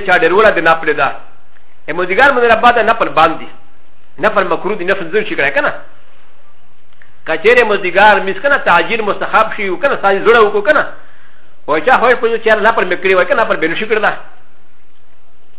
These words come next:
هغه به دې کې فائدې نه محروم شي کنه. ای خلک دې پر راځي، چا خوښ شي او دې نفل کنه، وړي. با تأخیر مستحب ده چې مخ نفل به تکړه شي.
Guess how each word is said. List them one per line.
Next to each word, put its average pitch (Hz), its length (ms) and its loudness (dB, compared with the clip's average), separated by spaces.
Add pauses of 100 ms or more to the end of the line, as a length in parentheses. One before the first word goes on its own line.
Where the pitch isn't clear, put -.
(280)
هغه 202 160 4
به 185 160 0
دې 202 160 2
کې 208 120 -2
فائدې 170 280 2
نه 208 80 4
محروم 185 420 2
شي 170 120 -4
کنه. 294 260 -2 (840)
ای 254 140 6
خلک 233 200 2
دې 214 200 2
پر 208 80 0
راځي، 185 300 0
چا 202 160 4
خوښ 196 260 2
شي 208 60 -4
او 190 100 -2
دې 170 60 -4
نفل 196 280 2
کنه، 196 300 0
وړي. 196 260 2 (760)
با 135 380 0 (140)
تأخیر 180 240 0
مستحب 214 440 2
ده 214 100 2
چې - 80 -4
مخ 185 220 -4
نفل 185 280 0
به 139 180 -4
تکړه 143 320 -4
شي. - 100 -10